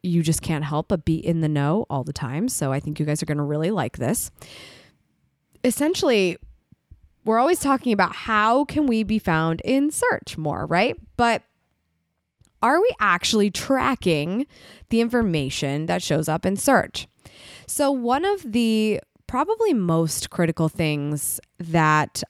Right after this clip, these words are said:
I do is set up Google Alerts. So if you're not familiar with Google Alerts, just go to google dot com slash alerts, whatever account that you like to log in with for Google,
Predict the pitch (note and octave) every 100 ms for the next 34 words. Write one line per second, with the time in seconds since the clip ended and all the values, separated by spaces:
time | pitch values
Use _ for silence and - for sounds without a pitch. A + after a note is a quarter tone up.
0 | - E3 D#3 - D#3+ C#3 D3 D#3+ G#3 _
1 | - - _ - G3+ G3 F#3+ - - A#3+
2 | B3 A#3 _ - G3 F#3+ F3+ D#3 D3+ B2+
3 | - - - - A#3 C4 C#4 D#4+ - E4+
4 | D4 C4 - F#3 F3+ E3+ D#3+ D#3+ - -
5 | C#4 C#4 E4+ E4 A3 A3 C4 D4+ - F#3+
6 | G3 A3+ G#3+ C#4 A3+ E3 E3+ - - -
7 | - - - F3+ G#3 C4+ C4 - A3 G3+
8 | F#3 F3 F#3 G3 - G3 F3+ F3+ E3+ E3
9 | D#3+ D#3 - F#3 F#3 F3 D#3 D#3 D#3+